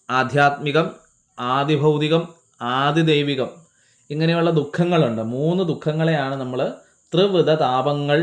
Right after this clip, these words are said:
എന്ന് പറയുന്നത്. അങ്ങനെ ത്രിവിധ താപങ്ങളാകുന്ന അഗ്നിയാൽ തപിക്കുന്നവരിൽ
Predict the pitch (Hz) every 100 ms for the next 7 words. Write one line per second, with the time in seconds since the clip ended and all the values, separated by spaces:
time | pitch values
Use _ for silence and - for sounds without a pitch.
0 | 170 - _ - 123 123 113 110 101 87
1 | - 131 170 160 139 160 180 185 156 156
2 | 180 180 175 170 165 165 151 156 160 165
3 | 165 254 - _ _ _ 139 147 208 233
4 | 185 143 135 139